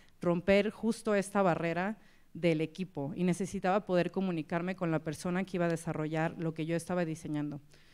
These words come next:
Entonces, eh, como conclusión, creo que me fui un poquito muy rápido, <laughs> pero bueno, como conclusión, eh, la verdad es que siempre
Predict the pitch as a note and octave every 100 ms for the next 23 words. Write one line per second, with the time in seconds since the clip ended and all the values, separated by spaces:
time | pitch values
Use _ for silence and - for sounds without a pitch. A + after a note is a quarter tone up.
0 | - - - F3+ F3 G3+ A#3 A#3+ - -
1 | G3+ G3+ - G#3+ G#3+ G#3+ G#3 - G#3+ G3+
2 | - - A#3+ D4+ G#4+ - - - - -
3 | - - - - F3+ G#3 F3 F3 F#3 F#3
4 | F#3+ F#3+ F#3 E3+ E3+ F3+ G3+ A#3 - -
5 | - - - - - - G3+ G3+ F#3+ G#3
6 | G#3 G#3 G3+ B3 B3 G3+ G#3 G#3+ A3+ A#3
7 | A3+ A3 - A#3 B3 C4 - - F3 F3
8 | F3+ F#3+ G3 F#3+ F#3 G3 G#3+ A#3+ - G#3+
9 | G3+ G3+ G3+ - - - - - A#3+ A#3+
10 | B3 B3+ C4+ -